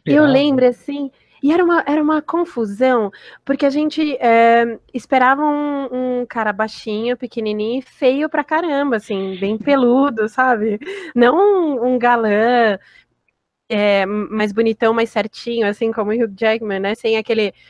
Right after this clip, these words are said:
Speaker 1: mondoeira de pelo. Eu, eu, eu tenho uma fase, assim, <laughs> muito, pra mim era, era o Buscema, a fase do Buscema,
Speaker 2: Uhum.
Speaker 1: de, aquele Wolverine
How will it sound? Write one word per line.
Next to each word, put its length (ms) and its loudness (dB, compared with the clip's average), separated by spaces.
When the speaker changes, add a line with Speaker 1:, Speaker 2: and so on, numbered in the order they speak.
Speaker 1:
mondoeira 580 0
de 120 -8
pelo. 460 2
Eu, 220 2
eu, 160 2
eu 140 2
tenho 160 -2
uma 180 -2
fase, 260 0
assim, 200 -6
<laughs> 180 -4
muito, 280 0
pra 160 2
mim 200 0
era, 320 0
era 140 2
o 40 -4
Buscema, 640 -4
a 40 -8
fase 300 -4
do 100 -8
Buscema, 640 -4
Speaker 2:
Uhum. 240 -10
Speaker 1:
de, 220 -14
aquele 240 -6
Wolverine 760 -2